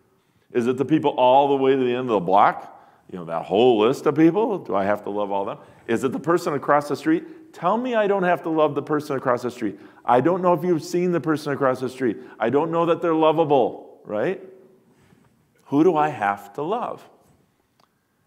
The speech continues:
And Jesus starts with this famous parable. We've even given it a title, a parable of the good Samaritan. He says, "A man was traveling down this road," right?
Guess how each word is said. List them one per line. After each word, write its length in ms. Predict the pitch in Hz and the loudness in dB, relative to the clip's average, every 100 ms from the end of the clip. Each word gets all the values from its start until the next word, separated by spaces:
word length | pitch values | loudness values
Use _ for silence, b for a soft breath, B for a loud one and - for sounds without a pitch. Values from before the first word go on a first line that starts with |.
| _ _ | _ _
And 140 | 117 107 | -14 -12
Jesus 380 | 101 98 110 - | -10 -10 -10 -14
starts 580 | - - 92 90 - | -18 -10 -10 -10 -12
with 260 | - 92 82 | -10 -10 -8
this 180 | 92 - | -14 -14
famous 420 | 90 85 82 87 | -12 -12 -12 -14
parable. 640 | - 90 85 78 76 67 | -12 -8 -8 -8 -12 -12
We've 180 | 87 98 | -10 -6
even 240 | 101 101 101 | -6 -6 -4
given 280 | 104 101 | -4 -2
it 100 | 101 | -6
a 60 | 92 | -6
title, 320 | 95 85 76 | -6 -6 -6
a 40 | 82 | -12
parable 440 | 87 82 87 92 | -10 -10 -8 -10
of 140 | 78 | -10
the 80 | 90 | -14
good 360 | 85 92 90 87 b b b | -10 -8 -8 -14 b b b
Samaritan. 540 | - 110 98 - - | -18 -10 -10 -12 -16
He 120 | 90 | -16
says, 280 | 98 143 135 B B - | -8 -6 -6 B B -14
"A 60 | |
man 260 | 120 143 196 | -6 -4 -2
was 160 | 196 - | -2 -2
traveling 380 | 165 160 156 | -2 -2 -2
down 300 | 139 135 139 | -4 -4 -4
this 220 | 135 131 127 | -8 -10 -8
road," 340 | 104 82 71 - _ _ _ _ | -6 -8 -12 -20 _ _ _ _
right? 360 | 98 113 160 | -10 -6 -6